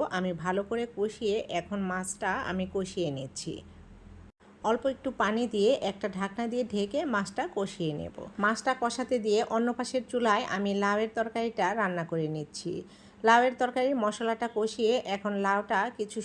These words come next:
সময় নিয়ে ঢাকনা দিয়ে ঢেকে কষিয়ে নেব। এই তো মাছটা কষানো হয়ে গেছে, এখন মাছগুলো আমি একটা পাত্রে উঠিয়ে নেব।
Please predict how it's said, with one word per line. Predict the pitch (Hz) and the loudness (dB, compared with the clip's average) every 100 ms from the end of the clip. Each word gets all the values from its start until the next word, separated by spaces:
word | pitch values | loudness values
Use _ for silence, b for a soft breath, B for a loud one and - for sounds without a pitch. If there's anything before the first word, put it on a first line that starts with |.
| - | -2
সময় | 202 220 226 | 0 2 0
নিয়ে | 190 214 220 | 0 0 -2
ঢাকনা | 196 214 214 | -2 -2 0
দিয়ে | 220 | 0
ঢেকে | 214 214 247 170 | 0 -2 -4 -2
কষিয়ে | 190 180 170 151 | -2 -2 -4 -6
নেব। | 85 - - B B B B 247 | -6 -10 -14 B B B B 0
এই | 254 | 2
তো | 233 269 233 | 2 4 4
মাছটা | 202 - 226 196 | 2 2 0 0
কষানো | 196 233 233 226 | -2 -2 0 2
হয়ে | 208 202 | 2 2
গেছে, | 190 185 233 247 196 | 0 -2 -4 -2 -4
এখন | 190 208 190 | -4 0 2
মাছগুলো | 190 196 - 208 233 - 185 | 0 0 -2 0 0 0 -2
আমি | 185 180 - 185 | 0 -2 -2 -4
একটা | 185 208 | -4 0
পাত্রে | 180 190 - 185 123 202 | 0 0 -2 -2 0 -2
উঠিয়ে | 196 180 151 143 | -2 -4 -4 -6
নেব। | 160 | -8